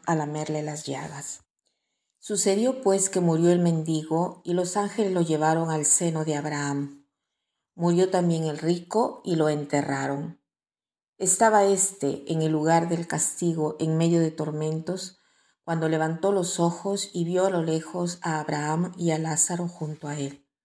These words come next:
Entonces gritó: "Padre Abraham, ten piedad de mí.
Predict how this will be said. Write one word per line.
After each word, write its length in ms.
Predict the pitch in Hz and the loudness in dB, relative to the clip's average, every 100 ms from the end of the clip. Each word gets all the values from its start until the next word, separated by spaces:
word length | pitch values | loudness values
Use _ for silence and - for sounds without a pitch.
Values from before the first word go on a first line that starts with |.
| _ _ _ _ _ _ _ - | _ _ _ _ _ _ _ -8
Entonces 580 | 180 180 226 214 190 | -2 2 2 2 -2
gritó: 680 | - 160 156 147 143 156 - _ _ _ | -2 -2 -2 0 0 -2 -10 _ _ _
"Padre 400 | - 185 185 175 | 0 0 2 -2
Abraham, 680 | 156 151 147 143 143 151 - _ _ _ _ _ _ | -4 -4 -4 -4 -6 -10 -16 _ _ _ _ _ _
ten 260 | 196 202 | 0 0
piedad 420 | 202 196 185 175 170 - | 0 0 4 4 4 0
de 100 | 156 | -2
mí. 320 | 143 143 143 | -2 -4 -8